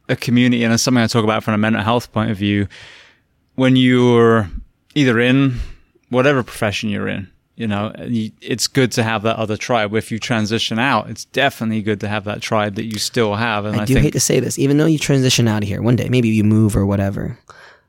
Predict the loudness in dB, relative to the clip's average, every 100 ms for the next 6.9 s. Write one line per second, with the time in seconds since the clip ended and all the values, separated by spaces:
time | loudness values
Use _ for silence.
0 | _ _ -4 0 0 0 0 0 -2 -4
1 | -2 -2 -2 -6 -8 -4 -2 -2 -4 -4
2 | -6 -4 -6 -2 -2 -2 -4 _ _ _
3 | -4 -2 -2 -2 -6 -6 -6 -8 -10 -14
4 | -18 _ _ -20 _ _ _ 0 4 4
5 | 4 2 0 -2 -2 -2 -2 -2 0 0
6 | 2 0 2 0 0 -2 -2 -2 -6